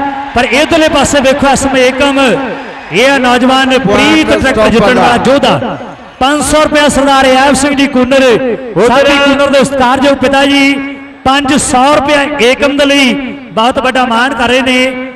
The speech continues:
Speaker 1: ਬਹੁਤ ਬਹੁਤ ਧੰਨਵਾਦ ਹੈ। ਉਧਰ
Speaker 3: ਸੁਖਵਿੰਦਰ
Speaker 1: ਸੌ ਰੁਪਇਆ
Speaker 3: ਮਾਨ ਗੁੜੇ
Speaker 1: ਗੁਰਮੀਤ
Speaker 3: ਵਾਲੇ।
Speaker 1: ਸਿੰਘ ਜੀ ਸਰਪੰਚ ਕੁੱਬੇ।
Speaker 3: ਸੁਖਵਿੰਦਰ ਮਾਨ
Speaker 1: ਸੋਨੀ
Speaker 3: ਗੁੜੇ।
Speaker 1: ਕੂਨਰ ਵੱਲੋਂ ਵੀ ਦੋ ਸੌ ਰੁਪਏ ਦੇ ਮਾਣ ਸਨਮਾਨ ਨੇ। ਪਰ ਉਧਰਲੇ ਪਾਸੇ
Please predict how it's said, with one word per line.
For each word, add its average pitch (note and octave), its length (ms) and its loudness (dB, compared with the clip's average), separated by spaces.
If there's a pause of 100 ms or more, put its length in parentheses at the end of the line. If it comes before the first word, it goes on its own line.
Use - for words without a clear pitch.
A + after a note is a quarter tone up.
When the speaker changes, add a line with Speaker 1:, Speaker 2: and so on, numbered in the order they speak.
(140)
Speaker 1:
ਬਹੁਤ A3 280 -2
ਬਹੁਤ B3+ 260 -2
ਧੰਨਵਾਦ C4+ 480 0
ਹੈ। B3+ 160 4 (2250)
ਉਧਰ A#3+ 100 2
Speaker 3:
ਸੁਖਵਿੰਦਰ D4 280 2
Speaker 1:
ਸੌ C4+ 280 2
ਰੁਪਇਆ C#4+ 280 2
Speaker 3:
ਮਾਨ C#4+ 200 2
ਗੁੜੇ C4 180 2
Speaker 1:
ਗੁਰਮੀਤ C4+ 200 2
Speaker 3:
ਵਾਲੇ। D4 80 2
Speaker 1:
ਸਿੰਘ C#4 220 0
ਜੀ C#4+ 100 0
ਸਰਪੰਚ C4 400 -2
ਕੁੱਬੇ। A#3 560 -2 (1040)
Speaker 3:
ਸੁਖਵਿੰਦਰ C4+ 560 -2
ਮਾਨ C#4 300 0
Speaker 1:
ਸੋਨੀ A#3+ 180 2
Speaker 3:
ਗੁੜੇ। D4 280 2
Speaker 1:
ਕੂਨਰ C#4+ 320 2
ਵੱਲੋਂ D4+ 220 2
ਵੀ D4+ 140 0
ਦੋ B3+ 260 2
ਸੌ B3+ 160 2
ਰੁਪਏ D4 180 0
ਦੇ D4 80 0
ਮਾਣ C4+ 200 0
ਸਨਮਾਨ C4+ 340 -2
ਨੇ। C4 200 0 (360)
ਪਰ B3+ 120 0
ਉਧਰਲੇ D#4+ 400 2
ਪਾਸੇ D4 320 0